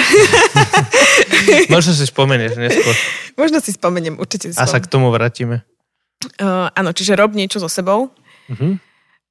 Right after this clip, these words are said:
Speaker 1: A, e, a ďalšia vec, ktorá bola podľa mňa, pre mňa a stále je, a myslím si, že,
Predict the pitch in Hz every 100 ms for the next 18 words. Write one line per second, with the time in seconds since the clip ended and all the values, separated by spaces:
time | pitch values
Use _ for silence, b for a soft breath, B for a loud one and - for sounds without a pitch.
0 | _ 190 190 196 196 196 - - - 190
1 | 190 190 - - 202 254 285 302 269 -
2 | 233 220 214 208 208 214 202 202 196 226
3 | 208 180 - - 180 - 208 220 196 185
4 | 208 208 - _ _ - 294 185 185 202
5 | 196 180 -